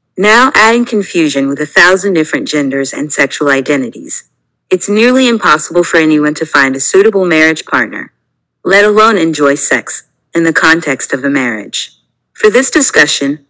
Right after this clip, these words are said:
let's say you are in a good marriage and no longer have to struggle to find a good husband or a wife. When young men marry, they assume he will be able to have sex on demand with their wife. And it will always be great as they imagined it to be or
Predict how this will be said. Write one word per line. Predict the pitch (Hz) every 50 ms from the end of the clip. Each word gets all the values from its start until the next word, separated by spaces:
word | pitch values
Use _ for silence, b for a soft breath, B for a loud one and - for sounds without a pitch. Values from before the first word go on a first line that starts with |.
| _ _ _ -
let's | 185 190 190 190 -
say | - - 202 180
you | 180 190 196 180
are | 143 139 139 143 139
in | 135 135
a | 135
good | 131 127 156 156 139
marriage | 147 156 156 151 135 127 123 123 117 - -
and | - 151 160
no | 165 160 165
longer | 156 156 147 143 139 131 135
have | 131 156 143 135 135 -
to | - -
struggle | - - - 156 143 - 143 135
to | - 156
find | - - 139 135 131 131 135
a | 139
good | - 151 151
husband | 143 135 127 113 - - - 113 113 - - _ _ -
or | 160 202 208 185
a | 160 139 131
wife. | 117 - - - - - - - - _ _ _ _ _ _
When | - 185 208 208 202
young | 202 214 233 262 277
men | 269 262 247 233
marry, | 220 214 214 214 220 226 226 233 233 - _ _ _ _ _ _ -
they | 202 196
assume | 208 214 - - 285 294 311 349
he | 330 294
will | 254 208 196
be | 175 165 175 170
able | 156 151 156 160
to | 156 -
have | 160 151 147 143 147
sex | - - - 139 139 - -
on | 139 131 131
demand | 131 143 143 151 147 135 131 123 123
with | 131 131
their | - 131 123
wife. | 120 127 131 - - - - - _ _ _ _ _ _ _ _ _
And | - 202 202 180 151
it | - - - - - _ _ _ _ _ _ _ _ _ _ _
will | - 190 196 180
always | 180 202 233 262 277 311 330 330 320
be | - 320
great | 269 - 196 190 175 175 165
as | 156 156 160 -
they | 170 165 165
imagined | 165 165 175 175 185 185 185 202 196 190
it | 180 -
to | - 165
be | 147 - 156 156 151
or | 143 135 131 127 123 117 -